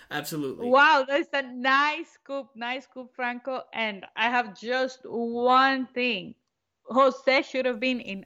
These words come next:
Speaker 2: our team.
Speaker 1: He should have been, but he's not. And we will just have to score a bunch of goals on him. And unfortunately, that's just the way it'll have to be. Guess what? There's also going to be a commentator for this game.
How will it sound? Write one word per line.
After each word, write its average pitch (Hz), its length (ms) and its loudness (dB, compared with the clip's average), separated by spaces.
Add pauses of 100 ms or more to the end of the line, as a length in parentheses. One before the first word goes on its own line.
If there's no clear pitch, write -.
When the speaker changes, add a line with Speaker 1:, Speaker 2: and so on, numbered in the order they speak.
(140)
Speaker 2:
our 302 380 4
team. 185 540 -16 (380)
Speaker 1:
He 156 120 -6
should 320 320 4
have 339 160 4
been, 330 340 4
but 190 180 -6
he's 170 220 -6
not. 143 300 -2
And 131 160 -10
we 214 440 -2
will 160 200 -8
just 185 180 -8
have 190 220 6
to 180 260 0
score 160 320 0
a 175 80 4
bunch 165 240 -2
of 151 80 -8
goals 139 300 -8
on 131 160 -6
him. 131 360 -8
And 120 220 -12
unfortunately, 139 640 -6
that's 123 240 -6
just 123 240 -6
the 127 80 -10
way 117 360 -6 (120)
it'll 131 180 -8
have 120 220 -8
to 127 80 -8
be. 113 220 -10 (340)
Guess 254 220 6
what? - 320 0
There's 175 160 2
also 302 220 4
going 311 200 2
to 285 80 0
be 277 120 4
a 247 40 2
commentator 226 560 4
for 131 180 -4
this 123 200 -8
game. 80 200 -10